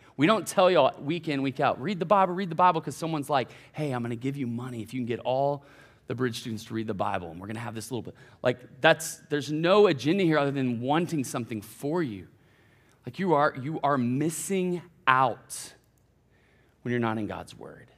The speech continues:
Fear that. Fear the fact that maybe God had a word for you this morning and, and you got up late and you left.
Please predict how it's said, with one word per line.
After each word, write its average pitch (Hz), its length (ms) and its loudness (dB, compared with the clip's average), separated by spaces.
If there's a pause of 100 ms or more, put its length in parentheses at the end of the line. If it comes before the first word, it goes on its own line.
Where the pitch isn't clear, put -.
(840)
Fear 185 300 2
that. - 580 -8 (1300)
Fear 190 140 2
the 185 60 -4
fact 180 220 4
that 139 100 -4
maybe 147 220 0
God 151 180 2
had 147 120 -2
a 113 60 0
word 135 380 -2
for 156 120 -10
you 127 80 -2
this 113 200 -6
morning 113 440 -4
and, 117 180 -6
and 120 160 -4
you 117 80 -4
got 131 220 0
up 123 120 -6
late 120 220 -2
and 110 80 -8
you 107 100 -6
left. - 840 -12